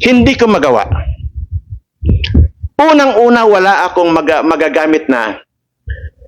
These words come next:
ah, halimbawa na lang na-, natin yung, ah, contact doon sa isang lugar.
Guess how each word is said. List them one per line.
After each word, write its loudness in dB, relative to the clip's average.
ah, 0
halimbawa 2
na 2
lang 2
na-, 0
natin 2
yung, 2
ah, -4
contact 0
doon 2
sa 0
isang 0
lugar. -2